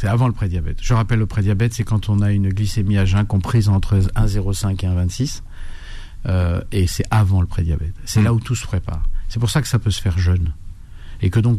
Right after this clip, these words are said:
Speaker 1: dès jeune, dès, dès, dès le, dès vingt, vingt-cinq ans, euh, ben, il faut, euh, il faut justement, euh,
Speaker 2: Mm.
Speaker 1: commencer à, à savoir si oui ou non. Mais c'est pas compliqué. Il suffit de faire une prise de sang ou, euh, euh,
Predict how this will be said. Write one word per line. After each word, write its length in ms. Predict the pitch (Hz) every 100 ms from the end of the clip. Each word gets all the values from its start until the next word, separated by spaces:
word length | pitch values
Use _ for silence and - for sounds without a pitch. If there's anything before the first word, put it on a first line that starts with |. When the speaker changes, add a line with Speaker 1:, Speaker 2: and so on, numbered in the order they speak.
| 101
Speaker 1:
dès 200 | 117 147
jeune, 340 | 120 117 139 160
dès, 300 | 104 117 117
dès, 340 | 104 117 120 101
dès 260 | 104 131
le, 240 | 120 98 87 - -
dès 160 | 98 123
vingt, 180 | 123 123
vingt-cinq 480 | 113 - 101 95 98
ans, 160 | 131 - - - -
euh, 500 | 98 90 90 87 -
ben, 160 | 95 202
il 140 | 104
faut, 420 | - 113 113 110
euh, 160 | 92 90 - - - -
il 100 | 98
faut 220 | - 110
justement, 640 | 98 - 101 92 104 101
euh, 80 | 92
Speaker 2:
Mm. 40 | 92
Speaker 1:
commencer 520 | 92 92 - 107 104
à, 300 | 92 90 85 - - -
à 80 | -
savoir 320 | - 104 104
si 160 | - 107
oui 220 | 104 113
ou 80 | 104
non. 160 | 101 127
Mais 140 | 139
c'est 160 | - 139
pas 200 | 175 151
compliqué. 500 | 156 160 175 233 185 - -
Il 60 |
suffit 260 | 120 - 113
de 120 | 113
faire 160 | 104 107
une 120 | 101
prise 240 | - 98
de 120 | 95 87
sang 600 | 107 113 123 131 135 117
ou, 340 | 95 95 92
euh, 120 | 90 85 - - - -
euh, 120 | 82